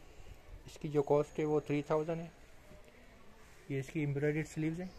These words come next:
ये table print की lace है जो sleeves पर लगेगी।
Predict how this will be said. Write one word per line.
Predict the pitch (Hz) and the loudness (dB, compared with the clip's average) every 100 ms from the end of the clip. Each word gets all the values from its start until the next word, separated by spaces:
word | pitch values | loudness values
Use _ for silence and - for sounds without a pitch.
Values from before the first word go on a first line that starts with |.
| - - - - - - - - - - - - - - - - - - - - - - - 143 131 | -18 -18 -20 -18 -20 -18 -20 -20 -20 -20 -20 -20 -20 -20 -20 -20 -20 -20 -20 -20 -20 -20 -16 -10 -6
ये | 139 135 135 | -2 -2 2
table | 147 151 | 2 2
print | 160 156 156 160 | 0 0 -2 -2
की | 156 151 143 - - - - - - - - - - - - 151 | -4 -4 -6 -10 -18 -18 -20 -18 -18 -20 -20 -20 -20 -20 -12 -2
lace | 143 147 - | 0 0 -2
है | 156 | -2
जो | 151 151 | 0 0
sleeves | - 151 147 | 2 0 0
पर | - | -2
लगेगी। | 165 156 156 165 | -2 0 -2 -6